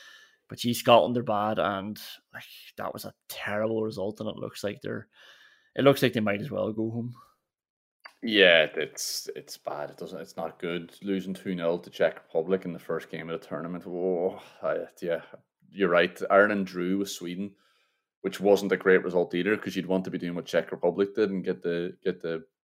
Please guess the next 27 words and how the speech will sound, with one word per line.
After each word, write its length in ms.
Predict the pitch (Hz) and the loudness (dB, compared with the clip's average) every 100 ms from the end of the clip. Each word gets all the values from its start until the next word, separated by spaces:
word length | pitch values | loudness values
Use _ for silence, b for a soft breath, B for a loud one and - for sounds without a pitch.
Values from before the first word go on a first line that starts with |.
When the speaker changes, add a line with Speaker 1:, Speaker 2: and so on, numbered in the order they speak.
| _ _ _ | _ _ _
Speaker 2:
points 340 | - 98 98 | 0 0 0
on 120 | 92 90 | -2 0
the 80 | 82 | 0
board. 340 | 80 95 101 | 4 4 4
But 260 | 95 85 - _ _ _ _ _ | 0 -2 -8 _ _ _ _ _
all 220 | 113 117 104 | 10 12 12
that 180 | 95 107 | 10 6
meant 280 | 107 - - - - | -2 -4 -14 -10 -4
was 120 | 92 | 2
that 100 | 82 | 6
Ireland 340 | 85 90 95 | 6 6 2
had 240 | 92 87 - | 2 2 2
to 300 | 87 82 78 - | -2 -2 -4 -10
match, 640 | 82 87 92 - - - _ _ _ _ _ _ _ _ _ - | -6 -4 -4 -6 -16 -18 _ _ _ _ _ _ _ _ _ -2
at 140 | 87 | 2
worst, 380 | 90 95 - - | 6 6 4 -6
Sweden's 720 | - 95 95 92 90 - - - | -2 0 0 -2 -4 -8 -12 -8
results 520 | 95 98 101 98 - | 2 6 4 2 -12
against, 580 | 92 90 85 - - - _ _ _ _ _ _ _ _ _ - | -6 -4 -4 -8 -14 -18 _ _ _ _ _ _ _ _ _ -8
against 420 | 92 98 95 - | 0 0 0 -6
Speaker 1:
Yeah. 40 | - | -8
Speaker 2:
the 100 | - | -4
same 280 | 95 98 92 | 2 4 4
two 260 | 92 92 87 | 2 0 -2
brilliant 420 | - 92 90 85 | 2 2 2 -2
teams. 420 | 95 110 123 - - | -2 -2 -2 -6 -6
And 300 | 95 95 | -2 -2